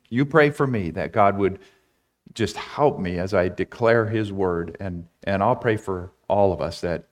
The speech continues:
we would have eyes to receive, ears to hear. Dear Father, thank you so much for this time. Lord, thank you for your word. Thank you that you have not left us without a testimony,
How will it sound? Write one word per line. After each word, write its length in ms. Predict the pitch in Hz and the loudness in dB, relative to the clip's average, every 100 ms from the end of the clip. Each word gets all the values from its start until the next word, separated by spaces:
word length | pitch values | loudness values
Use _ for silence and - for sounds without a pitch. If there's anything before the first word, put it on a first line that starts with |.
| - | -6
we 140 | 104 | -2
would 100 | 98 | 0
have 200 | 95 85 | 2 2
eyes 340 | 85 90 92 - | 2 2 -2 -6
to 100 | 90 | -8
receive, 520 | 90 - 85 80 82 _ _ _ _ _ _ _ _ _ _ | -8 -6 -6 -8 -14 _ _ _ _ _ _ _ _ _ _
ears 280 | - 101 90 | 0 2 2
to 100 | - | -2
hear. 400 | 87 90 78 82 - _ _ _ _ _ _ | -8 -8 -8 -12 -18 _ _ _ _ _ _
Dear 160 | 131 123 | 6 8
Father, 420 | - 131 127 107 | 10 10 10 6
thank 380 | - 123 127 117 | 4 2 2 -2
you 360 | 110 92 90 _ | -4 -4 -10 _
so 280 | - - 127 | -6 6 6
much 440 | 120 131 95 - | 8 4 2 -4
for 160 | - 110 | -4 -2
this 200 | 104 98 | -2 -6
time. 440 | - 101 90 71 - _ _ _ _ _ _ _ - | -2 -2 -2 -8 -16 _ _ _ _ _ _ _ 6
Lord, 260 | 127 127 | 8 8
thank 200 | 139 143 | 6 2
you 80 | 151 | 2
for 140 | 151 | 2
your 120 | 135 113 | 2 4
word. 300 | 123 113 104 | 4 2 4
Thank 180 | 139 | 2
you 60 | 156 | 4
that 120 | 139 | 2
you 100 | 127 | 4
have 120 | 123 | 2
not 300 | 123 120 147 | 4 0 0
left 340 | 131 139 135 - | 0 -2 -2 -2
us 240 | 95 92 | -2 -2
without 320 | 104 101 101 | -2 2 2
a 60 | 101 | 2
testimony, 760 | - 107 - 101 90 78 78 | -2 -4 -4 -6 -4 -6 -10